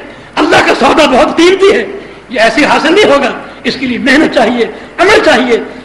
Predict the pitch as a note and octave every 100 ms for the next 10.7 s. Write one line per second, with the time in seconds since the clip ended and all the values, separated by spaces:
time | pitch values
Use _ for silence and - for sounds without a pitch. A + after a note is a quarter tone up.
0 | - C#4+ - D#4+ - F4+ - A3+ C4+ A#3
1 | - - - - C#4 E4 F4+ - D4 F4
2 | F#4+ - C#4+ A#3 - - - C4 C4+ -
3 | G#4 - - - C#4 - - - - C#4
4 | A4+ F#4 A4+ F4 C4 C4+ A3+ - - A#3+
5 | A#3 B3 B3 A#3 - - F#3+ C4 E4+ -
6 | A3+ A#3+ A#3+ - A#3+ E4 - C#4 A#3 A#3
7 | - - - - F#3 C4+ G4+ G#4 E4 C4+
8 | B3+ D4 - - C4+ C#4+ A#3 - - -
9 | C4+ C4 B3+ D4 A#3 A#3 B3 - - D4
10 | D#4+ - - - G#3 G#3+ B3